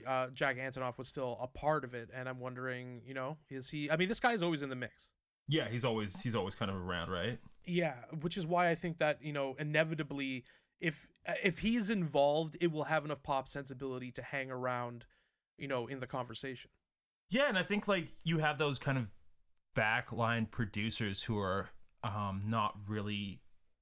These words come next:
Speaker 2: in the eyes of fans, and so you have to kind of know music to kind of follow their careers, but they can have, like, really quiet influences on the way pop music goes, and I think he's kind of gonna be one of those people.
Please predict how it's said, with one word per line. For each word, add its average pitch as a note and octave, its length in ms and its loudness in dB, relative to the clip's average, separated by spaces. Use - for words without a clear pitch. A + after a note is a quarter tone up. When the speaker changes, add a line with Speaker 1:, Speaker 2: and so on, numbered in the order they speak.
Speaker 2:
in B2 160 0
the G#2+ 180 0
eyes G#2 320 0
of G#2+ 100 -4
fans, A#2+ 640 -2
and G2+ 200 -4
so - 120 -6
you G2+ 80 -2
have G2 120 -6
to - 60 -14
kind G2+ 140 -6
of F#2+ 80 -4
know G2 180 -2
music G2 360 -6
to - 100 -16
kind G2 220 -6
of F#2 80 -8
follow G2+ 280 0
their G2 120 -6
careers, G2+ 640 -4
but - 160 -6
they B2 100 -2
can D3 120 0
have, A2 180 2
like, F2+ 200 -2
really G2 240 -2
quiet F#2+ 540 -2
influences G#2+ 580 -2
on G2 180 0
the G2 60 -2
way F#2+ 160 0
pop F#2+ 300 -2
music F#2+ 260 -8
goes, G2 280 -2
and F#2 80 -4
I F#2 60 -2
think G2+ 200 -6
he's G2+ 360 -4
kind G#2 240 -4
of F2+ 80 -4
gonna G#2 180 -2
be G2 160 -2
one F#2+ 200 -4
of F2+ 60 -4
those F2+ 180 -4
people. - 460 -10